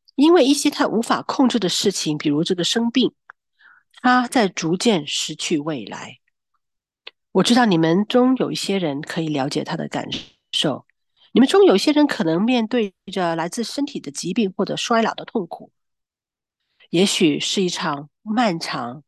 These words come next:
一场漫长而艰难的道-，战斗。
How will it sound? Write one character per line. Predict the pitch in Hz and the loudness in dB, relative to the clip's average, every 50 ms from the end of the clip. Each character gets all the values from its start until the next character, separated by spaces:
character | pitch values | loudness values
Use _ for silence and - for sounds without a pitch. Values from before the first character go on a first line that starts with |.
| _ _ | _ _
一 | - 240 220 | -2 -2 0
场 | - - 147 131 | 0 -2 -4 -4
漫 | 165 202 247 214 165 | -2 0 0 0 0
长 | 160 - - 147 123 123 147 165 - _ | -2 -4 -6 -6 -6 -6 -8 -12 -12 _
而 | 139 156 | -8 -8
艰 | - - - 208 185 185 196 180 | -6 -2 0 0 2 2 0 0
难 | 139 117 | -2 -2
的 | 123 131 - _ | -4 -6 -8 _
道-， | - 175 156 - - - | -2 -2 -2 -2 -4 -2
战 | - 190 139 117 | -2 0 0 0
斗。 | 113 139 127 98 - | -4 -6 -8 -8 -8